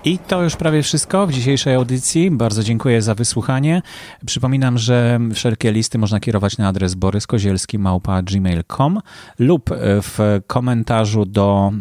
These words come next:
y, wpisu na grupie Podcasting w Polsce, który dotyczy tej audycji. Oczywiście w inny sposób, przez Facebooka też można się ze mną kontaktować.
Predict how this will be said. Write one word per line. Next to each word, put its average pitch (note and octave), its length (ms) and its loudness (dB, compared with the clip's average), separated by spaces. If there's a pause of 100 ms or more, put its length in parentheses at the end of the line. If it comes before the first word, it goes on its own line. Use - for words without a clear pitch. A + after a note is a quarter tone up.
(680)
y, - 20 0
wpisu G#2+ 600 -2 (360)
na A2 200 4
grupie A2 440 0
Podcasting G2+ 600 -2
w - 60 -16
Polsce, F#2 500 0
który F2+ 240 0
dotyczy F2 360 -2
tej F2 180 -4
audycji. G2 520 0
Oczywiście G#2 500 0
w F2+ 60 -2
inny G2+ 240 2
sposób, F#2+ 380 -2
przez - 240 -2
Facebooka F#2 460 -2
też - 180 -2
można F2+ 200 0
się F#2 140 -4
ze F2 100 0
mną E2 160 0
kontaktować. G2 680 -2